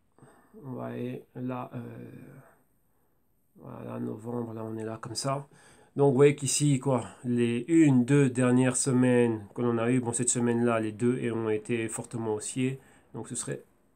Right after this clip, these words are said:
ça, voilà. Ça, ça coïncide avec ça. Donc, vous voyez exactement comment ça coïncide.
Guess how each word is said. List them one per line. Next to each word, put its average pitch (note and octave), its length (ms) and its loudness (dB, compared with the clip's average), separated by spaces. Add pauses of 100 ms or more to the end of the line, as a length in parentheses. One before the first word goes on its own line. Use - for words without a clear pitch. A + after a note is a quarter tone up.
(200)
ça, - 400 -4 (100)
voilà. A2+ 260 -10 (180)
Ça, - 200 -8
ça C3 140 -6
coïncide B2 360 -6
avec A2 180 -6
ça. G#2+ 200 -10 (100)
Donc, A#2 140 -8
vous G#2+ 60 -8
voyez B2 120 -2
exactement B2 400 -2
comment A#2+ 200 -2
ça A#2 140 -6
coïncide. A#2+ 520 -6